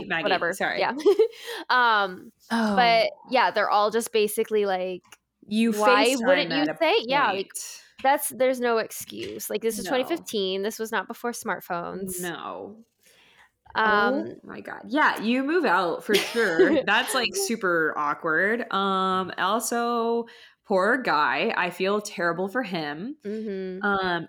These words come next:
Speaker 1: I do think that there is some, like, <sighs> I watch too much M T V Catfish. There
Speaker 2: <laughs>
Speaker 1: is some times where they can get past that.
Speaker 2: Yeah.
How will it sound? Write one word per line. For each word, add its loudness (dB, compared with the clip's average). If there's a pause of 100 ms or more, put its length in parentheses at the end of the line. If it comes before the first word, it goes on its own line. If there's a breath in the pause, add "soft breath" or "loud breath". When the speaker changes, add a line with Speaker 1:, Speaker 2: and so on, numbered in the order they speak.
Speaker 1:
I 4
do 4
think -4
that -2
there 0
is 2
some, -2 (720)
like, -2 (200)
<sighs> -10
I -10
watch -2
too -4
much -4
M -2
T -4
V -2
Catfish. -6 (220 loud breath)
There 2
Speaker 2:
<laughs> -4
Speaker 1:
is 0
some -2 (200)
times -4
where 0
they 2
can -4
get -2
past -2
that. -2 (400)
Speaker 2:
Yeah. -2